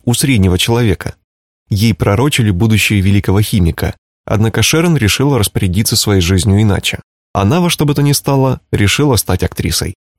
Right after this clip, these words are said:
Выиграв один из конкурсов красоты, Шерон поехала завоевывать Милан и Париж. Она стала манекенщицей и иногда снималась в рекламе.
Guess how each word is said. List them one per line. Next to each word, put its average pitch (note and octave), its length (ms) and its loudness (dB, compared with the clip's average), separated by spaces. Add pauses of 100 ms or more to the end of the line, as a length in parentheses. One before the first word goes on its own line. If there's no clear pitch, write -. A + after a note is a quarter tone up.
(100)
Выиграв G#2 480 2
один G#2+ 220 2
из - 80 2
конкурсов - 460 0
красоты, B2 520 -2
Шерон E3 380 0
поехала B2 520 0
завоевывать G#2 680 0
Милан G2 440 4
и - 20 0
Париж. - 480 -4 (400)
Она G#2+ 220 2
стала A2 240 2
манекенщицей C#3 840 0
и A#2+ 140 0
иногда B2 300 0
снималась A2+ 520 0
в A2 60 0
рекламе. F#2 440 -2